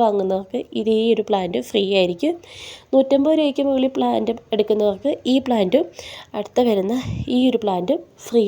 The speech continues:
ആയിട്ടുണ്ട് കേട്ടോ. നൂറ്റി അൻപതിന് മുകളിൽ. അടുത്തത് നമുക്കിനി ഇരുന്നൂറ് രൂപയ്ക്ക് മുകളിൽ വാങ്ങുന്നവർക്ക് മൂന്ന് പ്ലാന്റ് ഉണ്ട്. ഈ ഒരു പ്ലാന്റ്, നെക്സ്റ്റ് ദാ ഈ ഒരു പ്ലാന്റ്,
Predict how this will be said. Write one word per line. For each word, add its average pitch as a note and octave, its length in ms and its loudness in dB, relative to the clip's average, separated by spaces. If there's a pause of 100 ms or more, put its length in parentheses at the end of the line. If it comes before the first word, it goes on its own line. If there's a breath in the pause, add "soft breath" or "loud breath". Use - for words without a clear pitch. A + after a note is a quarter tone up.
ആയിട്ടുണ്ട് E3+ 320 0
കേട്ടോ. A3 180 -2 (120)
നൂറ്റി G#3+ 340 -2
അൻപതിന് G#3 420 0
മുകളിൽ. F3+ 240 -2 (840 loud breath)
അടുത്തത് A#3+ 440 0
നമുക്കിനി C4+ 400 0 (320)
ഇരുന്നൂറ് B3+ 380 2
രൂപയ്ക്ക് C4 360 -2
മുകളിൽ A#3 220 2 (180)
വാങ്ങുന്നവർക്ക് G#3+ 600 0 (200)
മൂന്ന് A#3+ 260 4
പ്ലാന്റ് G3 320 0
ഉണ്ട്. B3 120 -4 (240)
ഈ G#3+ 140 -4
ഒരു G#3+ 140 0
പ്ലാന്റ്, F#3 340 2 (1200 loud breath)
നെക്സ്റ്റ് G#3 320 -4
ദാ F#3+ 80 -4 (180)
ഈ - 20 -4 (120)
ഒരു F#3 160 0
പ്ലാന്റ്, F3 340 -2